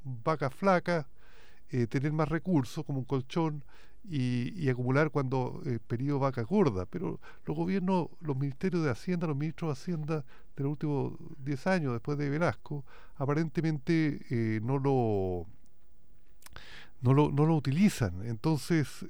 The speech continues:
eh, hay recursos, ¿ah? Hay recursos si se quiera, quisiera hacer una mayor reactivación, un, un movimiento más, eh, a-, eh, audaz,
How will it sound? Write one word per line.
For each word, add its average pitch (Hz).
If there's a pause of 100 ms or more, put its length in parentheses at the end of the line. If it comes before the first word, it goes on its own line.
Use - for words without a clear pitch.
eh, 110 (400)
hay 156
recursos, 170
¿ah? 110 (220)
Hay 131
recursos 143
si 147
se 110
quiera, 120 (160)
quisiera 127
hacer 131
una 117 (460)
mayor 117 (240)
reactivación, 135
un, 120
un 117
movimiento 117
más, 120 (300)
eh, 90 (520)
a-, 107
eh, 90
audaz, 127